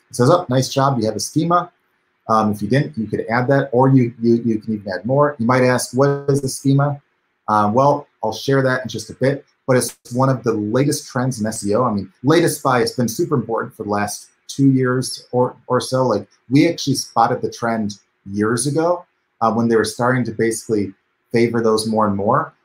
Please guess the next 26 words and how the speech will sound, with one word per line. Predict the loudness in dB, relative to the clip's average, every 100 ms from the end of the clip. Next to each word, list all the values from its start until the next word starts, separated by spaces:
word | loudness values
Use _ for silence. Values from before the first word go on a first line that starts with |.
| _
um, | 0 2 2 0 -4 -10 _
whereas | 0 2 2
now | 0 2 2
it's, | -2 -2
like, | -2 -2 -8
huge. | -10 -4 -2 -2 -8 -14 _ _ _ _
Um, | 0 2 2 0
but | -2 -2
it's | -2
basically | 0 -2 -2 -2 0 2
where | 2
you | 2 2
give | 0 -2
a |
little | -2 -2 0
more | -2 -2
information | -4 -4 -4 -4 -6
to | -2
basically | -2 -2 -2
Google | 0 2 2 0 -4
about | -2 -2 -4 -10 -4
your | -2 -2
site | -2 0 0 -2
or | -2 0
your | -2 -4
business, | -4 -2 -4 -4 -8